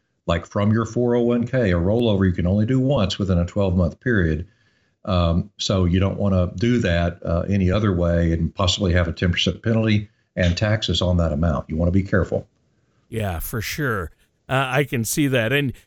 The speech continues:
Speaker 2: it's safe to say you wanna be aware of those, and, uh, that's good. Uh, those types of penalties have huge negative impacts on your savings, don't they?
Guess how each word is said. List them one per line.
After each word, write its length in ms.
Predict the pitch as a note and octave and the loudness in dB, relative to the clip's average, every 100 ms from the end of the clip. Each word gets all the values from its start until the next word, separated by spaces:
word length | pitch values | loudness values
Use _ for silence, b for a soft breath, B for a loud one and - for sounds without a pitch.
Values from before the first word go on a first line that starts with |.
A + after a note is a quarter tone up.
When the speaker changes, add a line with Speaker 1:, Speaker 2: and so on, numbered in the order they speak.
| _ - | _ -12
Speaker 2:
it's 340 | - F3+ - | -4 -2 0
safe 300 | - G#3 - | 2 2 0
to 100 | D#3 | -4
say 280 | - F3 D3 | 0 2 2
you 220 | C3+ D3 | 2 0
wanna 280 | C#3+ D3+ C3+ | 0 -2 -2
be 160 | B2+ | 0
aware 280 | A2+ A2 G#2 | -2 -2 -4
of 100 | G2 | -4
those, 320 | G#2 G#2 A2 | -6 -6 -4
and, 260 | A2 G#2 G#2+ | -6 -6 -6
uh, 260 | A2 G#2+ G2+ - | -4 -6 -8 -14
that's 340 | E3+ C#3+ B2 | -6 -4 -4
good. 540 | D3 C3+ D3+ C3+ B2 A#2 B2 - | -8 0 2 2 0 -4 -6 -6
Uh, 200 | D#3 B2+ | -2 -2
those 300 | B2 D3+ D#3+ | 0 0 0
types 300 | E3+ D#3+ - | 0 0 -2
of 120 | B2 | -4
penalties 520 | - D#3 C#3 - B2 - | -2 -2 -4 -6 -6 -4
have 340 | C3+ A#2 F#2+ - - | -4 -4 -6 -14 -6
huge 460 | C4 G3+ B2+ G2+ | 0 2 0 -2
negative 420 | C3+ C#3+ B2 G2+ | -2 -2 -2 -4
impacts 500 | A#2 D3 A2 F2 - | -4 -4 -4 -6 -10
on 120 | G2+ E2+ | -12 -10
your 100 | E2+ | -12
savings, 480 | - D#3 G#2+ D2 - | -8 -8 -8 -14 -14
don't 240 | F#2+ E2 | -14 -14
they? 160 | A#1+ | -18